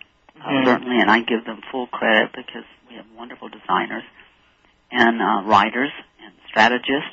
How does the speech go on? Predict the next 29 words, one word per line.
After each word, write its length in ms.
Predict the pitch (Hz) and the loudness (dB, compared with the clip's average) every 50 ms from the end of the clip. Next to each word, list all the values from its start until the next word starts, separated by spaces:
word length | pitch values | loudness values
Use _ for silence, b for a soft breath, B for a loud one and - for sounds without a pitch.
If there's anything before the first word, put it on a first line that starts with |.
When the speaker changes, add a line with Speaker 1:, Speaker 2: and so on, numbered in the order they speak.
| - - _ _ | -18 -20 _ _
Speaker 1:
And, 400 | 135 127 120 113 113 113 110 - - | -10 -4 -2 -2 -2 -4 -8 -6 -2
um, 320 | 110 107 107 107 110 - - _ _ _ b b b b b b b b _ _ | 0 0 0 0 -4 -12 -18 _ _ _ b b b b b b b b _ _
but 160 | - 160 156 156 - _ _ _ _ | 0 0 0 0 -2 _ _ _ _
when 140 | 170 170 170 | -2 0 2
we're 280 | 180 214 262 277 254 - _ 170 | 4 4 4 2 0 -6 _ 0
working 520 | 165 160 160 156 - - 147 147 143 139 143 - - - - _ - | 4 4 4 4 2 0 -2 0 -2 -4 -8 -12 -18 -20 -20 _ -16
for 360 | - 131 123 120 120 117 113 113 - - - | -8 -4 -2 0 2 0 0 -2 -6 -2 0
someone, 420 | 120 117 113 110 117 120 120 123 | 0 0 0 0 0 0 0 0
we're 100 | 139 147 | 0 0
really 240 | 151 165 165 165 156 147 - | 0 2 2 2 0 0 -2
working 300 | 127 123 120 - 117 113 | -4 -4 -4 -6 -12 -12
on 120 | 107 104 | -12 -12
their, 120 | 107 107 - - _ _ _ | -12 -14 -16 -18 _ _ _
their 100 | - 110 | -20 -20
behalf. 500 | - _ - - - - - - - - - - - - - | -16 _ -4 -2 -2 -2 -2 -4 -8 -10 -12 -18 -20 -20 -14
I 60 | 139 | -12
mean, 220 | 131 127 131 127 | -12 -12 -10 -12
I 40 | 127 | -10
mean 140 | 120 131 127 | -6 -4 2
that's 180 | 123 123 127 - - - _ | 2 2 2 2 -6 -12 _
the 80 | 107 | -4
whole 200 | 110 117 113 107 | 0 0 2 2
idea, 420 | 101 101 107 - 107 101 101 98 - | 0 -2 -2 -6 -6 -2 -2 -2 -2
is 60 | - - - | -4 -8 -14
to 120 | 117 - B B B B B B B _ 139 | -16 -16 B B B B B B B _ -6
really 380 | 135 127 120 117 117 113 107 107 - - - _ _ - - | -4 -2 0 0 0 -2 -4 -6 -10 -16 -20 _ _ -10 -2
help 180 | - 120 117 - - | 0 0 0 -2 -6
them 280 | - 117 113 110 110 - b b b b b - - - | -6 -6 -6 -6 -6 -12 b b b b b 0 0 2
shape 280 | 127 107 113 117 - | 2 2 0 -2 -6